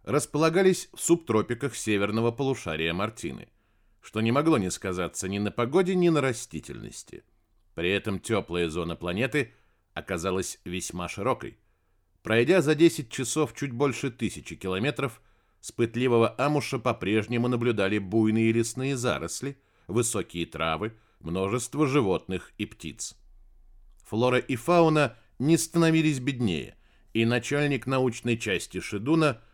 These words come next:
вот уже два часа умолял Помпилио о краткой остановке. «Ещё одно сообщение!» доложил вышедший на открытую палубу радист. «С Шедуна?» «Так точно, мессер!»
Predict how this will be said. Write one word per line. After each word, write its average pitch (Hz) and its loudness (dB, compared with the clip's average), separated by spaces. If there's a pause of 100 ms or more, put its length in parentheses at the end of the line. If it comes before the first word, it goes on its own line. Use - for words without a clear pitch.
(160)
вот 110 4
уже 160 6
два 143 2
часа 165 -2
умолял 110 0
Помпилио 131 0
о 120 -2
краткой 92 -4
остановке. - -10 (240)
«Ещё 175 2
одно 202 4
сообщение!» 175 4 (340)
доложил 127 6
вышедший 170 4
на 127 2
открытую 123 -2
палубу 98 2
радист. 87 -2 (320)
«С - -20
Шедуна?» 95 0 (540)
«Так 143 0
точно, 180 4
мессер!» 107 -2